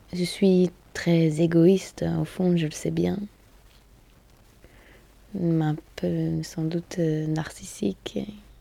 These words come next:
narcissique égoïste. Pourtant, je suis, j'ai vraiment pas confiance en moi, je suis pas du tout sûre de moi. J'ai besoin du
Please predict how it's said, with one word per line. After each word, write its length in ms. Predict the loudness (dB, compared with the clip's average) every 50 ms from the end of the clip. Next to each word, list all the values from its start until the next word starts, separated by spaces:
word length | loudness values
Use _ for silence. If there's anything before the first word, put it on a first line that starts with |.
| -20 -8 -4
narcissique 580 | -4 -4 -4 -8 -16 -16 -6 -4 -4 -2 -2 -2
égoïste. 500 | 0 2 2 2 0 -2 -4 -8 -18 _ _ -20 _ _ _ _ _ _ _ _ _ _ _ _ _ _ _ _ _ -20 _ _ -20 -20 -20 _ _ _ -20 -20 _
Pourtant, 440 | -14 -14 -14 0 _ 6 6 6 6
je 80 | 4
suis, 480 | 2 -2 0 2 4 6 6 4 4 4
j'ai 160 | 2 2 0
vraiment 560 | 0 0 0 2 4 4 6 4 4 2 2
pas 160 | 0 0 -2
confiance 460 | -2 0 -2 -4 -2 -4 -6 -6 -4 -2
en 60 | -2
moi, 300 | 0 0 -2 -2 -4 -6
je 80 | -8 -8
suis 160 | -12 -14 -16 _
pas 100 | -6 -4
du 140 | -2 -2 -4
tout 180 | -2 -4 -4 -4
sûre 240 | -4 -8 -8 -6
de 140 | -4 -4 -2
moi. 220 | -2 -4 -4 -6 -8 -14 _ -20 _ _ _ _ _ _ _ _ -20 -20 -20 -20 -20 -20 -20 -20 -20 _ _ _ _ _ _ _ _ -20 -20 _ -8
J'ai 140 | 0 2 2
besoin 480 | 4 4 2 2 2 2 2 4 2
du 640 | 2 2 2 0 0 2 0 0 0 0 -2 -2